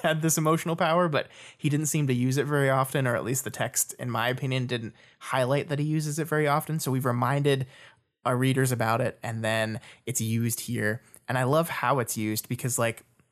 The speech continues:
they're all connected, so they get a little tiny bit of it. Like, presumably their general resistance to emotional effects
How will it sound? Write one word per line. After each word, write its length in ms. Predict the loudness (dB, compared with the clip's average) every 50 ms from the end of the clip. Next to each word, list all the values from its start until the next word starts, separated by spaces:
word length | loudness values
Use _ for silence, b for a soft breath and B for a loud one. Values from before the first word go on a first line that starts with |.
| _ _ _ _ _ -8
they're 220 | -2 0 2 4 4
all 160 | 4 4 2
connected, 640 | 0 0 0 0 0 0 0 0 0 0 2 0 -4 b b b b b b
so 580 | -4 -2 0 2 4 4 4 4 4 2 0 -6 _ _ _ _ _ _ -20 -18 -18 -18 _ -8
they 220 | -2 0 2 2
get 180 | 2 2 0 0
a 80 | 0 0
little 560 | 0 0 2 2 4 4 4 4 4 2 -2 -6
tiny 340 | -4 -2 0 2 4 4 4
bit 220 | 4 4 4 4
of 120 | 4 4 2
it. 180 | 2 0 0
Like, 320 | 0 -2 -2 -2 -6 -6 0
presumably 560 | 2 4 6 6 6 6 6 6 6 4 4
their 360 | 4 4 4 4 2 2 0 -4 -6 -2
general 420 | 0 2 2 2 4 2 2 4
resistance 640 | 2 2 2 2 2 2 2 2 0 0 0 0 -2 -2
to 180 | 0 0 0
emotional 420 | 2 4 4 2 2 2 -2 -2 -2
effects 480 | 0 0 0 0 0 0 -2 -2 -2